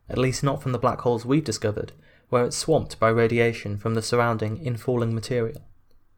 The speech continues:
As that stuff spirals around a black hole, it tends to emit light that just drowns out any signal from the Hawking radiation. Now, the mechanism by which this Hawking radiation is released is complicated.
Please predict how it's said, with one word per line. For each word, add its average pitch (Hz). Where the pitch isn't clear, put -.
As 151
that 160
stuff -
spirals 127
around 123
a -
black 107
hole, -
it -
tends 135
to 135
emit 120
light 113
that 113
just -
drowns 113
out 107
any 117
signal 107
from 117
the 107
Hawking 113
radiation. 107
Now, 165
the 170
mechanism 160
by 120
which 123
this 131
Hawking 135
radiation 120
is 110
released 120
is 127
complicated. -